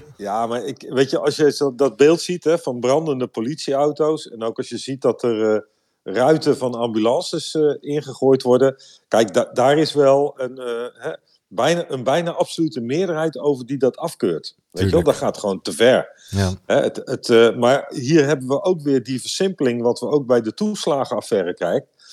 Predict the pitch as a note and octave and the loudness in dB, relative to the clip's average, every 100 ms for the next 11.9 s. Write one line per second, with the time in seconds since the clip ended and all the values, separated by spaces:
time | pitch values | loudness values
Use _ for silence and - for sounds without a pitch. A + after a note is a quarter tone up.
0 | - - - F3 D#3 D3 D#3 D3 C#3+ B2 | -18 -18 -8 2 4 6 4 2 2 2
1 | A2 F3+ - G2+ - - _ _ _ _ | 4 2 4 4 2 -6 _ _ _ _
2 | - - C3 C3+ F3 D3+ C3 F#3 D3 A2 | -10 -8 -2 0 0 2 4 4 4 0
3 | A2+ G2+ - G3+ - - - _ _ G#2+ | 0 0 -2 -2 -2 -6 -6 _ _ 0
4 | G#2+ G#2 - _ G#2+ D#3 - B2+ A#2 B2 | 2 0 -8 _ -4 -4 -4 -6 -4 -4
5 | A#2+ B2 C#3 B2 A#2+ D3 D3+ - C3 A2 | -4 -6 -6 -8 -2 2 2 0 -4 -2
6 | F#3 F#3 - - A#2 A2+ - B2+ C3+ D3 | 0 0 -2 -8 -8 -8 -6 0 0 2
7 | E3+ G3+ G#3+ - _ _ _ _ _ - | 0 -2 -6 -16 _ _ _ _ _ -4
8 | B2 B2+ - F#3 G#3 D3 E3 B2+ C#3 G3+ | -2 -2 -2 -2 0 0 0 0 -2 -2
9 | F3+ - D3+ C#3 B2+ E3+ C3+ - G#3 F#3+ | -2 -2 -2 0 2 4 2 2 0 0
10 | - C3+ D#3 - - C3 D3 C#3+ - A#2 | -2 -2 -4 -4 -6 -4 -2 -4 -4 -4
11 | A2+ G#2+ D#3+ F3 B2 G2 D#2+ - | -4 -4 -2 0 2 2 2 -4